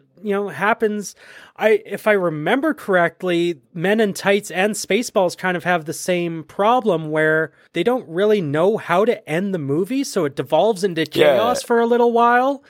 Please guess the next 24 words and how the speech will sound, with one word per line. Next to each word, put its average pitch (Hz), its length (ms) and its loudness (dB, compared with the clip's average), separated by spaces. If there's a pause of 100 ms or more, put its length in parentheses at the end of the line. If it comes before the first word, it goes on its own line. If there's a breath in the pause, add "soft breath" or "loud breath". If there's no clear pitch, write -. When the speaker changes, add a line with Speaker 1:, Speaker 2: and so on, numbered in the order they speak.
Speaker 2:
Yeah, 127 280 6
that's 113 300 2
what 127 140 4
I 104 80 6
was 117 120 0
gonna 110 200 0
say. 95 400 0 (160)
I 120 100 4
think 180 300 -2
that 143 280 2 (320)
I 156 140 4
agree 127 320 2
with 135 180 2
you. 107 140 2
I 135 140 4
think 208 200 0
if 156 200 0
they 156 180 2
had 143 180 -2
focused 127 540 -2
more 107 320 2
on 98 380 0
Bert 104 580 -2 (220)
and, 95 680 -2